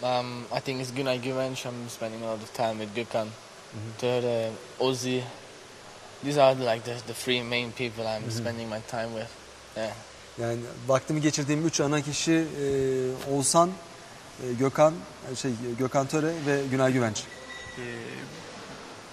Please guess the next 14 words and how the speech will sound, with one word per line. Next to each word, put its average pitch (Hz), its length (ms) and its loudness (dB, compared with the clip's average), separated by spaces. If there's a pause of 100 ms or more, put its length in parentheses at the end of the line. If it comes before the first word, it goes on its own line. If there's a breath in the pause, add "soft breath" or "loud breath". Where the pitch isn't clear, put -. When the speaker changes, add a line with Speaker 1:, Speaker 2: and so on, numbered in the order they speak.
(140)
Speaker 3:
artık 165 280 8
magazini 156 420 8
biraz 151 300 8 (180)
kenara 147 300 8
bırakalım. 135 420 4 (640 loud breath)
Bir 175 120 2
ilk 180 220 2
yarı 151 120 6
performansı 143 760 6 (140)
rica 127 280 4
ediyorum 123 360 2
ben. 151 160 4
Speaker 2:
So, - 160 -2 (160)
Speaker 3:
Ee, 120 200 0